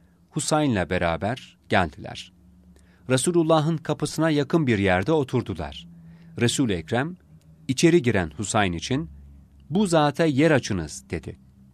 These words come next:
Husayn ve arkadaşları kalabalıktı. Husayn, Resul-i Ekrem'e hitaben, "Senden kulağımıza gelen bu iş nedir? Sen bizim mabutlarımıza küfrediyorsun.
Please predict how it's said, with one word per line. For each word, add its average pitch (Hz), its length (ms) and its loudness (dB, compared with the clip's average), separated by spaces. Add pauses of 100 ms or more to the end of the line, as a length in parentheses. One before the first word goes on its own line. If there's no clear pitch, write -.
(260)
Husayn 147 540 -2
ve 98 120 2
arkadaşları 98 760 -2
kalabalıktı. 110 640 -2 (520)
Husayn, 135 500 -2 (380)
Resul-i 127 340 2
Ekrem'e 98 400 0
hitaben, 92 540 -2 (360)
"Senden 165 560 0 (200)
kulağımıza 170 580 6
gelen 113 420 2
bu 101 140 2
iş - 260 -6
nedir? 120 440 -2 (640)
Sen 170 300 0
bizim 170 220 2
mabutlarımıza 170 760 4
küfrediyorsun. 98 760 -2